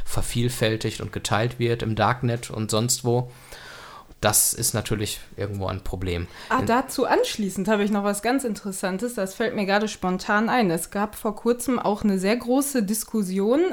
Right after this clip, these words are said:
Speaker 2: ähm, hauptsächlich auf Instagram tatsächlich, dass, ähm, ja, viele Influencer ja auch ihre Kinder mit, ähm, vermarkten, da vom Säuglingalter an, die da sehr präsentieren im Internet. Und
Speaker 1: Mhm.
Speaker 2: da wurden sehr viele Stimmen laut in letzter Zeit, dass das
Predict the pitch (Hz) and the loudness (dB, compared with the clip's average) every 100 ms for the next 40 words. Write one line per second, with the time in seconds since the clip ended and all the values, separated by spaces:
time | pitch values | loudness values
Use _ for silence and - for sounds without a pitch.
0 | - 233 226 - 262 - 285 240 196 - | 2 2 2 0 -2 -2 -4 -2 -4 -6
1 | - 339 403 208 175 175 180 190 196 175 | 2 2 2 -2 -2 -2 -2 -2 -2 -4
2 | - 185 180 - 330 - - - - - | -4 -6 -4 0 0 0 -10 -14 -10 -2
3 | 202 208 208 - - 196 190 196 208 220 | 2 4 2 -2 -2 0 2 2 4 4
4 | 220 - 233 240 - 233 247 247 277 285 | 4 2 4 4 2 2 2 4 4 6
5 | 262 277 294 277 220 - 208 226 220 220 | 6 4 4 4 4 4 2 0 0 0
6 | - 294 339 262 180 190 185 - - 185 | 0 6 8 8 6 4 0 -4 -6 -2
7 | 175 175 180 185 - 196 185 185 214 - | 0 0 0 -2 2 2 4 4 2 0
8 | - 269 311 - - - 214 202 202 - | 2 4 4 0 -16 0 6 6 6 4
9 | 233 269 214 233 285 277 262 214 233 233 | 6 8 8 6 4 2 4 4 4 4
10 | - 226 240 226 208 208 202 214 - 233 | 4 4 2 2 2 4 4 2 2 2
11 | 214 202 190 226 233 269 - 262 262 254 | 4 2 2 2 4 2 2 2 4 2
12 | 269 202 202 220 214 262 277 262 254 214 | 2 2 6 8 8 8 6 6 6 6
13 | 226 247 247 240 233 - 254 233 175 170 | 4 2 0 -2 -2 -4 -2 0 2 0
14 | 185 190 190 190 226 214 226 214 196 175 | -2 -2 -2 0 -2 -2 -4 -2 -4 -4
15 | - 254 - | 0 0 -2